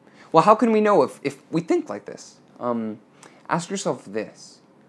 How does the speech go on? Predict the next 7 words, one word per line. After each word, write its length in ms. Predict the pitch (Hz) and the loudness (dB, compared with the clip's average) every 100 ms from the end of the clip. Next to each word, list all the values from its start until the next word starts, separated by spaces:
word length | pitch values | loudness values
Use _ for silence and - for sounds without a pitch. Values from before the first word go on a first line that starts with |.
| _ _ _ _ _ | _ _ _ _ _
When 300 | - 135 147 | -2 0 0
you're 200 | 135 208 | 0 0
convicted 920 | 240 214 190 135 117 143 147 98 87 85 - | -2 -4 -4 -4 0 0 0 -10 -10 -10 -4
of 260 | 117 110 | -4 -2
that 340 | 113 107 - - | 0 0 -2 -10
same 340 | - 110 143 | -8 -4 -6
sin 400 | 165 95 65 143 | -6 -12 -14 -18